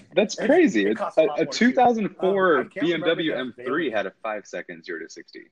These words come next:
Speaker 2: But in the unveiling, they talked about, I can't remember exactly what it was, but I keep saying the word scary because you get, I think everyone's getting excited about how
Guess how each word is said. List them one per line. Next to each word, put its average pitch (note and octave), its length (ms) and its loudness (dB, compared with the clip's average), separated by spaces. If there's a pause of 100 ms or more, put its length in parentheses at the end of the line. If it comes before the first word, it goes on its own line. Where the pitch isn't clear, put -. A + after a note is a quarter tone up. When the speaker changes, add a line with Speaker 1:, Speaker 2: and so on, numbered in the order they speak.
Speaker 2:
But D#3+ 200 -6
in F3+ 120 -10
the G#3+ 100 -14
unveiling, A#2 840 -14 (340)
they B2 180 -8
talked A#2+ 300 -6
about, A2+ 180 -8
I G#2+ 40 -12
can't C3+ 240 -14
remember A#2+ 300 -14
exactly G#2+ 380 -16
what G#2 80 -12
it G#2 60 -12
was, G2+ 360 -14 (380)
but D3+ 100 2
I F3+ 100 4
keep B3+ 200 -10
saying G#3+ 160 -8
the F#3 80 -10
word C#3+ 160 -10
scary F3 340 -12
because A#2 260 -18
you D3+ 80 -16
get, F3+ 160 -12 (460)
I D3 100 -2
think G3+ 220 -12
everyone's E3 360 -12
getting D3+ 260 -16
excited C3 400 -10
about A#2 200 -14
how A#2 140 -14